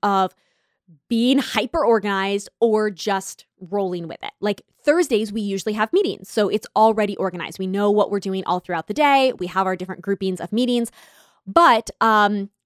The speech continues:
Kim thought I was on vacation down here. And so she just canceled the meetings. And I was like, "Oh, no,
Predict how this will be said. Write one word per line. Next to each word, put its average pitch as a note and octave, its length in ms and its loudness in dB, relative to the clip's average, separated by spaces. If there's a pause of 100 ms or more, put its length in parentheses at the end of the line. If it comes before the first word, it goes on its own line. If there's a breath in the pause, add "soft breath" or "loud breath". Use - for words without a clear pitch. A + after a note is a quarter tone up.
(260)
Kim C#4+ 540 0 (220)
thought A3 380 4
I G3+ 140 0
was G3+ 100 -6
on F#3+ 140 -4
vacation G3+ 500 -4
down D#3+ 160 -8
here. - 280 -14 (120)
And G#3 80 -4
so G#3+ 80 -2
she A#3+ 140 -6
just A#3 200 -6
canceled F#3+ 420 -6
the G3+ 40 -6
meetings. - 520 -2
And G3+ 100 -6
I - 20 -2
was G3+ 80 -4
like, G#3 220 -4
"Oh, D4 300 0 (340)
no, A#3+ 420 0